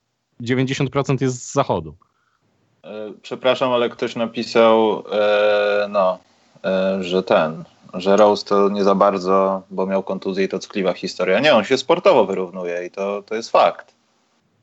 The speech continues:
Speaker 2: Bez niego nie, nawet nie, nie chciałbym jakoś specjalnie tego obliczać albo sprawdzać, ale no, bez niego kupę czasu Minnesota nie byłaby tam, na takim miejscu, z którego mogłaby się ewentualnie gdzieś odbijać i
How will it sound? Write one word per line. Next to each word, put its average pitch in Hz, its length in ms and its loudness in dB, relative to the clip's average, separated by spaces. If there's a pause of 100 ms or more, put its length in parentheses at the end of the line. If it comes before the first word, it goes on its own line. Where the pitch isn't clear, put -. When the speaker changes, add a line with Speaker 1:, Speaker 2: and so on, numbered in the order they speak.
(160)
Speaker 2:
Bez 113 200 0
niego 120 220 -2
nie, 117 240 -6
nawet 139 400 0 (280)
nie, 165 200 0
nie 180 120 4
chciałbym 156 320 2
jakoś 151 200 -4
specjalnie 156 440 -2
tego 156 240 2
obliczać 147 400 -2
albo 147 220 0
sprawdzać, 110 600 0
ale 110 320 0
no, 117 160 -8
bez 117 200 -6
niego 123 240 -10
kupę - 280 -4
czasu 120 300 2
Minnesota 117 480 -2
nie 117 140 -6
byłaby 113 360 4
tam, 110 320 0 (720)
na 110 120 -2
takim 135 340 0
miejscu, 117 340 -4
z 120 80 -12
którego 117 320 0
mogłaby 117 300 0
się 120 140 0
ewentualnie 117 500 0
gdzieś 110 200 -6
odbijać 120 540 0
i 113 180 -2